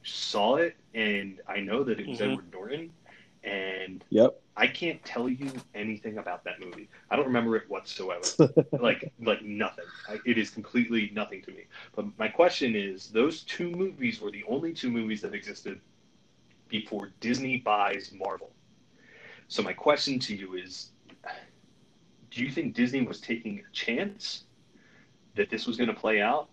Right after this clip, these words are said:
Speaker 1: or do you think that they knew where this was going and that, and that they were, that they were all over it? Do you think it would have been as successful as it was without Disney, or do you think Marvel had this kind of all laid out and that,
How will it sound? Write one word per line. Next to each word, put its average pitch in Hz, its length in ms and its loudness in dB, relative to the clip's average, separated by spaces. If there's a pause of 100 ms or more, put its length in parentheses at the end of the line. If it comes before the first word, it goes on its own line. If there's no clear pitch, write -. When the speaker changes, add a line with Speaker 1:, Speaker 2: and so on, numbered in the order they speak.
(120)
Speaker 1:
or 107 140 -8
do 95 100 -12
you 107 160 -4
think - 500 -6 (1000)
that - 160 -12
they 101 180 -2
knew 107 640 -2 (140)
where 98 180 -2
this 95 180 -8
was 92 140 -12
going 95 340 -4
and 92 140 -14
that, 90 180 -12
and 92 140 -10
that 87 140 -10
they 95 140 -4
were, 92 400 -6
that 92 140 -14
they 95 120 -4
were 90 100 -8
all 90 220 -6 (120)
over 87 160 -16
it? - 80 -14 (540)
Do 104 100 -4
you 110 100 0
think 107 200 -2
it 101 100 -14
would 104 80 -2
have 90 100 -10
been 98 140 -8
as 95 160 -8
successful 101 500 -6
as 92 80 -10
it 90 80 -12
was 87 200 -12
without 143 320 4
Disney, 147 400 -2 (580)
or 98 240 -4
do 92 80 -8
you 90 60 -8
think 92 120 -10
Marvel 92 400 -4 (260)
had - 200 -8
this - 280 -10
kind 101 180 -6
of 85 160 -14
all 95 200 -6
laid 90 200 -6
out 90 260 -4
and 90 80 -18
that, 87 120 -10